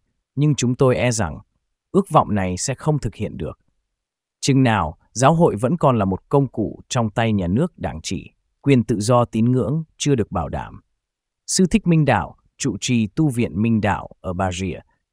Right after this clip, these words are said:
chỉ vì mấy câu tán thán khen ngợi Sư Minh Tuệ, đã bị giáo hội buộc phải quỳ sám hối,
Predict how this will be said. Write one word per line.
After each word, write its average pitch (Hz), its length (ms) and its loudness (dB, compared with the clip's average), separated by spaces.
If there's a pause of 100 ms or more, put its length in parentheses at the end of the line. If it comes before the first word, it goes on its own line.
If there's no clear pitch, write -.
(140)
chỉ 120 160 0
vì 113 160 2
mấy 117 300 4
câu 143 260 4
tán 117 220 0
thán 123 280 -4
khen 127 300 -2
ngợi 104 220 -2
Sư - 240 -4
Minh 117 200 0
Tuệ, 87 240 -4 (420)
đã 123 140 2
bị 151 160 -2
giáo 117 220 2
hội 151 280 0
buộc 101 280 -2
phải 90 140 -6
quỳ 98 240 -4
sám 107 260 -2
hối, 117 340 -2